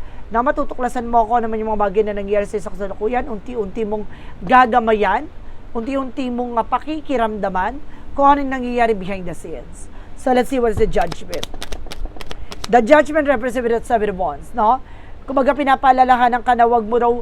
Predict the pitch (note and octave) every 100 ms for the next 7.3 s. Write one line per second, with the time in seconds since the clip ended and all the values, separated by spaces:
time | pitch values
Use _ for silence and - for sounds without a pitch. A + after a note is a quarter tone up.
0 | - - - - - C4 B3+ A3+ A#3 A3
1 | B3+ B3 B3 A3+ A#3+ A3+ A3+ A3+ A#3 G#3
2 | - C4 A3+ D#3 - - - - A3+ A#3+
3 | G#3+ B3 A#3+ B3 A#3 A#3 A#3 A#3 B3 A#3
4 | A#3+ B3 C#4+ B3+ C4 C4+ D#4 - A#3+ A3+
5 | G#3 G#3+ G#3+ G3+ F#3+ G3 G#3+ A3 G3 G#3
6 | G#3 A3+ G3+ G3+ G3+ G#3 G3+ G#3 G3+ G3+
7 | G3 F#3+ G3